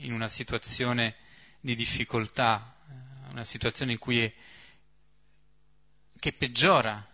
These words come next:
la loro situazione precedente? Questo della cecità è, è un tema forte all'interno della Bibbia. Prima sempre Beppe parlava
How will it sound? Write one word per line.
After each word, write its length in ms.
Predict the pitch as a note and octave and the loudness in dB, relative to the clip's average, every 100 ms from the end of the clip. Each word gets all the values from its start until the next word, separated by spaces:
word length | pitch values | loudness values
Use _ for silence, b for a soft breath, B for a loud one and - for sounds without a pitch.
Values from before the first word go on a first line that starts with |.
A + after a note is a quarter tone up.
| - | -10
la 140 | B2 | -6
loro 200 | A2+ A2+ | -4 -4
situazione 540 | - B2+ A2+ - A#2+ A2 | -4 -2 -4 -2 -4 -2
precedente? 840 | A2 - A2 A#2 A2+ G#2 - G#2 - - - - - - - - - - - - b b b b b b b b - | -4 -6 -4 -2 -2 -4 -14 -18 -20 -20 -20 -20 -20 -20 -20 -20 -20 -20 -20 -20 b b b b b b b b -4
Questo 260 | E3 F#3 | 0 2
della 240 | D3+ C#3+ C3 | 4 6 6
cecità 640 | C#3+ - B2 - D#3 C3 | 4 2 0 4 6 6
è, 320 | A2+ A2 G#2+ - - - - | 4 -2 -4 -8 -16 -20 -10
è 80 | D3+ | -6
un 160 | B2 A2+ | -6 -2
tema 280 | C#3 B2 | -2 -2
forte 800 | - C#3+ D3 - - A2+ A2 C3+ C#3 - | -2 2 2 2 -6 -8 -8 -16 -20 -20
all'interno 500 | D3 A2+ A2+ C3 A#2+ | -14 -12 -10 -6 -4
della 240 | A#2 A2+ A2 | -4 -4 -6
Bibbia. 580 | A#2+ B2+ G#2+ G#2 G#2 A2 - - b b b b b b - - - | -4 -4 -4 -6 -8 -12 -20 -20 b b b b b b -20 -20 -6
Prima 240 | C3+ C#3 | -2 -2
sempre 300 | A2+ B2+ A#2 | -2 -2 -2
Beppe 280 | A2+ C#3+ C3+ | 0 2 2
parlava 640 | - G#2 A2 A#2 A#2 A2 | 0 -2 2 2 2 0